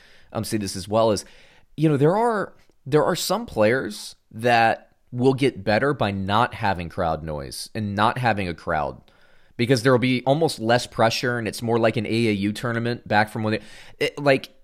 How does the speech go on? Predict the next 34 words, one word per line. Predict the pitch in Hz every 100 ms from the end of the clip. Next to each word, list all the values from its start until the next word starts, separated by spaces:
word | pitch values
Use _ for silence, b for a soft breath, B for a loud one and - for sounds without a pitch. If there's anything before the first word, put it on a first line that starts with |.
| _ -
maybe | 139 139 202 233
some | 175 - 143
of | 127
that's | 110 139 -
going | 151 143
on | 143
as | 131 120
well. | 120 135
I | 135 165
don't | 220 110
know. | 117 101 71 -
I | 135
don't | 165
know | 131
what | 113 113 127
the |
deal | 101 101 110 131
is, | 147 156
but | - 110 98 - - _ _ _ _ _
it's | - 175
a |
weird | 143 131 127
year, | 107 98 82
and | 92
we | 110
knew | 135
it | 110
was | 101
gonna | 104 90
be | 92
weird | 90 85 78
going | 80 78 76
in. | 67
But | 92